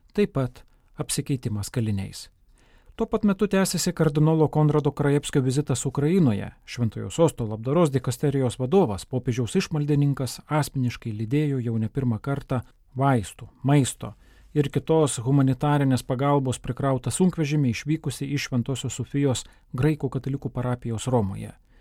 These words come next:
Ši pagalba buvo atgabenta popiežiaus vardu ir popiežiaus įgaliojimu.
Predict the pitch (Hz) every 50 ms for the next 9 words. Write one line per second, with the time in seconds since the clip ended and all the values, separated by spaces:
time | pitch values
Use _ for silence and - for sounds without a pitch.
0 | - _ _ _ _ - - _ _ - - 214 196 202 180 160 180 190 196 170
1 | 131 131 117 113 127 143 147 147 139 127 135 135 127 139 139 139 131 - 110 -
2 | - 147 156 - 156 139 147 139 - 139 143 143 135 127 135 143 143 131 123 -
3 | 127 123 123 135 120 127 117 - - 123 123 123 120 139 151 143 117 101 95 101
4 | 104